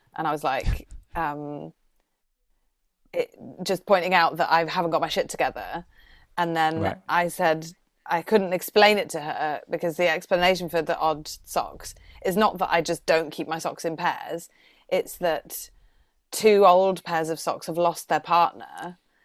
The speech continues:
Speaker 1: And so those o-, odd socks, I've put them together in a, in a lesbian couple for their twilight years, and they are now a pair.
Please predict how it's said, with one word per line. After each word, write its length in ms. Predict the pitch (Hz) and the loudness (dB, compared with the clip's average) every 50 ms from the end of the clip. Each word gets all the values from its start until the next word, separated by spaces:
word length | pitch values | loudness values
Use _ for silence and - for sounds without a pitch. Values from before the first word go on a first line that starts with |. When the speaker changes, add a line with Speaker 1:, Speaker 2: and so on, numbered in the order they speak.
| _ _ _ _ _ _ _ | _ _ _ _ _ _ _
Speaker 1:
And 180 | 175 175 170 - | -6 -4 -4 -4
so 520 | - 202 185 175 170 175 175 170 165 - - 151 - | 0 4 6 6 8 6 6 4 0 -4 -10 -6 2
those 540 | - 196 190 190 185 185 190 170 - - - - _ - | 6 6 8 8 6 4 0 -2 -4 -8 -10 -8 _ -2
o-, 120 | 170 147 - | -2 2 4
odd 200 | 196 196 185 175 | 4 4 4 2
socks, 340 | - - 170 - 156 147 - | 2 0 0 0 0 -2 -2
I've 160 | 175 170 160 | -2 0 0
put 120 | 214 - | -2 -4
them 80 | - 180 | -4 -6
together 420 | - 190 190 175 180 175 175 165 | 0 4 4 4 6 6 4 4
in 140 | 165 170 170 | 4 2 2
a, 400 | 170 165 165 165 165 165 160 160 - _ - _ _ | 0 2 2 2 0 0 -2 -4 -8 _ -20 _ _
in 140 | - 185 180 | -2 0 2
a 60 | 175 170 | 4 4
lesbian 460 | 175 175 180 170 - 185 180 175 165 | 4 4 2 2 2 2 2 2 2
couple 260 | - 190 185 185 170 | 0 2 2 2 2
for 100 | 156 170 | 2 2
their 120 | 165 165 | 2 2
twilight 420 | 165 175 185 170 170 165 160 151 - | 2 4 4 6 6 6 4 4 4
years, 580 | 180 185 170 127 110 117 117 165 175 - - - _ _ _ _ _ _ _ - | 4 4 4 4 0 -4 -8 -8 -8 -10 -14 -16 _ _ _ _ _ _ _ -4
and 200 | - 180 175 170 | -4 -2 2 2
they 160 | 170 170 165 | 4 4 6
are 140 | 165 165 160 | 6 6 6
now 220 | 165 170 165 160 165 | 6 6 6 4 4
a 40 | |
pair. 680 | 165 - - 220 214 185 - - - - 202 185 170 | 2 4 6 6 6 6 4 2 -2 -4 -4 -4 -6